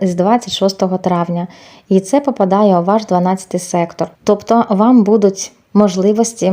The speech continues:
отримати удачу, яка пов'язана з закордоном. Можливо, це еміграція, виїзд за кордон, або ж, а, все, що пов'язано із езотерикою. Ви зможете продумати, як показати свій авторитет, е, через таємні знання.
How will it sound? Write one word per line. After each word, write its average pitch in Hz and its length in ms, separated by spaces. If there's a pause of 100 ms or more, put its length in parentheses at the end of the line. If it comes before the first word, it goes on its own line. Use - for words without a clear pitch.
(120)
отримати 196 760 (240)
удачу, 190 640
яка 190 280
пов'язана 196 680
з 185 340
закордоном. 180 680
Можливо, 196 400
це 196 300
еміграція, 180 760
виїзд 180 340
за 180 80
кордон, 170 500
або 185 360
ж, - 160 (340)
а, 196 80
все, 185 180
що 226 160
пов'язано 202 560
із 196 160
езотерикою. 175 840 (340)
Ви 196 260
зможете 196 800 (140)
продумати, 208 800
як 208 340
показати 190 500
свій 190 260
авторитет, 180 800 (300)
е, 180 100
через 180 540
таємні 220 440
знання. 185 560